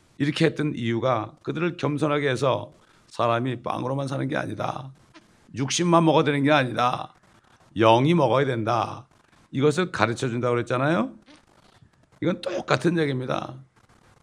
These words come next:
그래서 우리 주님이 "내가 생명의 빵이다." 그랬죠. "내가 생명의 빵이다." 이렇게 말씀했습니다. 자, 그다음에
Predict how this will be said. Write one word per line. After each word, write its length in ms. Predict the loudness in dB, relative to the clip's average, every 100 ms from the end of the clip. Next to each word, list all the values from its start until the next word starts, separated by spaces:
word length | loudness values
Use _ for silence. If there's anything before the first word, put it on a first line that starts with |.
| -6
그래서 200 | 0 2
우리 140 | 2
주님이 320 | 2 2 2
"내가 300 | 0 0 0
생명의 520 | -2 -2 -2 0 0 0
빵이다." 600 | 0 0 0 0 -2 -6
그랬죠. 340 | -8 -10 -10 -12
"내가 160 | -10
생명의 440 | -10 -8 -6 -6 -6
빵이다." 640 | -6 -6 -4 -6 -6 -12 _ _ _ _ _ -8
이렇게 240 | -6 -2
말씀했습니다. 840 | -2 -2 -4 -10 -8 -12 -10 -12 -14 -20 _ -20 _ _ _ _ _ _ _ _ _ _ _ _ _
자, 300 | 2 2 2
그다음에 680 | 2 2 4 4 4 2